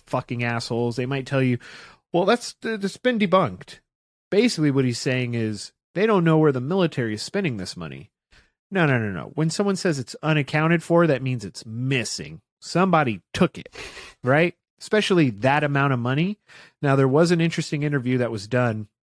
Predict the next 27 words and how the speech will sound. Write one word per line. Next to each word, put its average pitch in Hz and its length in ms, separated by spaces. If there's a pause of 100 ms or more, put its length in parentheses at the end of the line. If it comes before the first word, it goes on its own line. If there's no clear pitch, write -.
(1300)
Um, 117 500 (140)
and 123 340
there 127 140
was 123 240
a 117 340
accountant, 131 480
a 113 40
military, 139 480
basically 147 360
a 127 60
military 139 480
accountant, 117 480 (400)
who 156 180
had 135 360 (560)
found 170 360
out 135 200
that 131 120
there 123 140
was 117 240
three 156 280
hundred 190 440
million 117 280
dollars 107 380
missing 104 380
at 90 120
one 104 220
point. 82 340